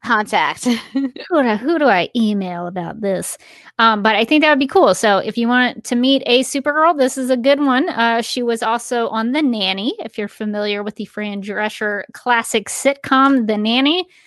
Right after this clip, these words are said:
Speaker 2: Uh, I
Speaker 1: <laughs>
Speaker 2: still know all the words of the theme song by heart. I'm not gonna sing it on the live stream, but I could if I
Speaker 1: <laughs>
Speaker 2: wanted to. Uh, <laughs> so a classic sitcom.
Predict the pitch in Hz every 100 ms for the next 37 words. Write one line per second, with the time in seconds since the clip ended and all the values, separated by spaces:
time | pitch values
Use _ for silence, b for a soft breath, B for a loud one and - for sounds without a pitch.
0 | b b 202 196 190 208 208 196 233 240
1 | 240 214 220 220 226 247 262 220 196 240
2 | 254 262 262 262 233 190 190 247 285 -
3 | 208 208 208 220 - 240 240 - 226 226
4 | 220 220 254 269 311 311 320 254 269 269
5 | 311 247 277 277 269 262 247 247 214 208
6 | 220 202 - B B B 226 220 220 170
7 | - 254 - 277 254 - 208 - 240 240
8 | - 233 - 240 - 233 233